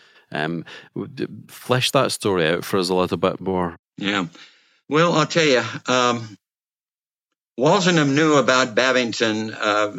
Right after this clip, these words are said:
Speaker 2: years earlier and, uh, knew, uh, that he, uh, was in, uh, enamored, uh, with, uh, Mary Stuart.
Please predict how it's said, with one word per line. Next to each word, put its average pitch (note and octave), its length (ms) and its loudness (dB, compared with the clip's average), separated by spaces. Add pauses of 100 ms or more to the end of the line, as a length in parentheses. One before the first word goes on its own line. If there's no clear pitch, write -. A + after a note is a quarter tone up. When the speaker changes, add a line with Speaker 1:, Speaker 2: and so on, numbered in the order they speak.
(320)
Speaker 2:
years A#2+ 380 0
earlier A2+ 560 2 (260)
and, G#2 580 -2
uh, G2+ 340 2 (580)
knew, A#2+ 480 2
uh, A2 220 6
that A2 280 2
he, A2 460 -4 (180)
uh, G2 420 -4
was G#2+ 520 -2
in, G#2 420 -2 (720)
uh, - 120 -12 (100)
enamored, A#2+ 880 -2
uh, G2+ 160 -6
with, G2+ 440 -2
uh, G2 420 -2 (260)
Mary G2 280 -2
Stuart. G#2 500 -2